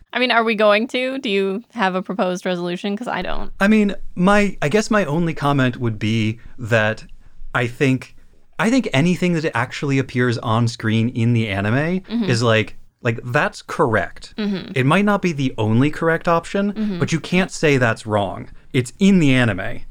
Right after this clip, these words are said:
Speaker 2: It's there on screen.
Speaker 1: Yeah.
Speaker 2: It's, like, diegetically, like, top notch.
Speaker 1: And that's the one that's ebbing?
Speaker 2: Yes.
Speaker 1: Yeah. I mean, ebbing.
Speaker 2: It's definitely not what the katakana says.
Speaker 1: Right.
Speaker 2: If you wanted to write ebbing,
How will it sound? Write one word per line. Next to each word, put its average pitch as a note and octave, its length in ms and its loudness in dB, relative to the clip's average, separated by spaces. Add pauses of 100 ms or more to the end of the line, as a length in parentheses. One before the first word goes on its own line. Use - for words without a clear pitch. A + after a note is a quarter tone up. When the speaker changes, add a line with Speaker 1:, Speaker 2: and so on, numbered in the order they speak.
(100)
Speaker 2:
It's - 160 -2
there E3+ 380 4
on C3+ 180 4
screen. G2 560 -2
Speaker 1:
Yeah. G3 180 -2
Speaker 2:
It's, C#3 200 2
like, B2+ 260 2 (140)
diegetically, C3+ 1080 2 (840)
like, G#2+ 260 0 (240)
top C#3 240 0
notch. - 400 -8
Speaker 1:
And B3 100 2
that's C4 220 2
the B3 80 -2
one A#3 160 2
that's G3+ 220 0
ebbing? G3 540 -2 (360)
Speaker 2:
Yes. - 380 -6 (100)
Speaker 1:
Yeah. - 400 -2
I A3 60 -4
mean, B3 280 0 (920)
ebbing. G3+ 540 -4 (280)
Speaker 2:
It's D3+ 160 -4
definitely F#3+ 280 2
not A2+ 360 2
what A2 140 -4
the A#2+ 60 -4
katakana F#2+ 480 -4
says. - 420 -12 (100)
Speaker 1:
Right. F#3+ 320 0
Speaker 2:
If D#3+ 140 2
you F#3 120 2
wanted D3 340 4
to C#3 60 -2
write A#2 200 2
ebbing, G#2+ 400 2